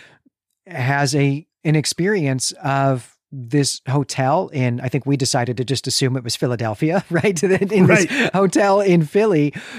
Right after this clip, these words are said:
Speaker 1: where she's experiencing these sights and sounds of nightlife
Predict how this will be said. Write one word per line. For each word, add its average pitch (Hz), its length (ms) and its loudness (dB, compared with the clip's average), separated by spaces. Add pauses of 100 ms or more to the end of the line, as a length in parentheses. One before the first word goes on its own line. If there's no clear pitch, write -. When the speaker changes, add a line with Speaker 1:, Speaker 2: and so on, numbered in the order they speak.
Speaker 1:
where 165 460 2 (400)
she's 196 220 0
experiencing 170 680 0
these 139 180 -2
sights 160 460 0
and 139 160 -2
sounds 147 480 -2
of 131 260 -2
nightlife 131 680 -4